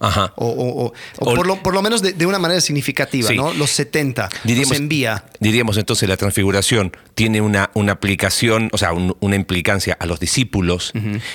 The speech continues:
Speaker 1: Tiene, tiene que ver, inclusive algunos dicen, Campbell Morgan decía, eh, Jesús iba a enfrentar, eh, la etapa más,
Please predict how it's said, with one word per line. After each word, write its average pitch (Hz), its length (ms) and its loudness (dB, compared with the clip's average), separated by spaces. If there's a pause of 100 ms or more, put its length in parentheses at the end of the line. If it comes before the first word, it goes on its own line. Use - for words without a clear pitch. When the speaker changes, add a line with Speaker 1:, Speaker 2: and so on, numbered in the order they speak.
(120)
Speaker 1:
Tiene, 135 320 2
tiene 160 360 0
que 131 80 0
ver, 131 140 0
inclusive 127 380 0
algunos 117 320 0
dicen, 113 380 0 (120)
Campbell 95 300 0
Morgan 95 300 2
decía, 80 340 -2 (300)
eh, 82 180 -6 (220)
Jesús - 640 0 (260)
iba 110 180 2
a 113 40 2
enfrentar, 98 920 -2
eh, 90 420 -6 (420)
la 90 140 0
etapa 92 280 -2
más, 90 180 0